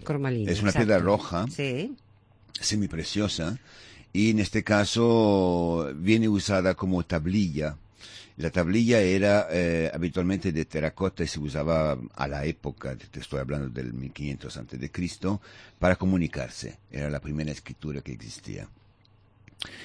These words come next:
Speaker 2: Y esta piedra, eh, es el hilo conductor que me perse-, me permiti-, me permite <laughs> de cruzar los siglos y de, eh,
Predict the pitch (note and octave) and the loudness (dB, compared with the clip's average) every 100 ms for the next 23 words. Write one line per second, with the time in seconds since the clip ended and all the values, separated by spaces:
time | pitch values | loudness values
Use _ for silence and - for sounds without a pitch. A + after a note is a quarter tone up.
0 | - - G2+ B2+ - B2 A2+ G2+ F#2 E2+ | -12 0 2 2 4 6 8 8 6 4
1 | C3 C#3+ C3+ C#3 D#3 E3+ - G#2+ G2 F#2+ | 6 6 6 6 4 2 0 -2 -2 -2
2 | G2+ G2+ B2 B2 A2+ G#2+ A2 A2 A2+ A2 | -2 0 2 2 2 0 -2 0 2 2
3 | A2 G2+ G2 F2+ - F#2 D2+ F2 F#2 F2+ | 2 0 0 -2 -2 -4 -2 -4 -2 -4
4 | F#2 - F2+ - - - D2+ E2 D#2 G#2+ | -4 -4 -6 -8 -14 -8 -6 -2 2 2
5 | - - A2 - - - - - - - | 0 -2 -4 -6 -12 -12 -14 -16 -12 2
6 | G#2+ - G2+ - B2 B2+ G#2 - B2 C3 | 4 4 0 2 4 4 2 2 2 4
7 | A#2+ A#2+ C#3+ B2+ - G#2+ G#2+ B2+ B2+ F#2 | 4 2 2 -2 -4 0 2 2 0 -2
8 | G2 G#2 A2+ G#2 E2 E2+ D#2+ D#2 D2 C#2 | 2 2 2 0 -2 0 0 -2 -2 -4
9 | B1 | -6